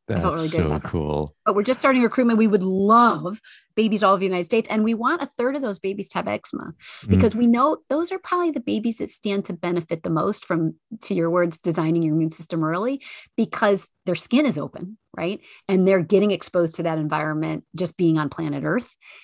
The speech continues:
Speaker 1: And so getting those proteins into those kids' tummies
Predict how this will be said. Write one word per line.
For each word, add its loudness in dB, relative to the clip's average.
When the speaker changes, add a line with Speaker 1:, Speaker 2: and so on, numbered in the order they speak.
Speaker 1:
And 0
so 2
getting 2
those 0
proteins -4
into -4
those 0
kids' -6
tummies -4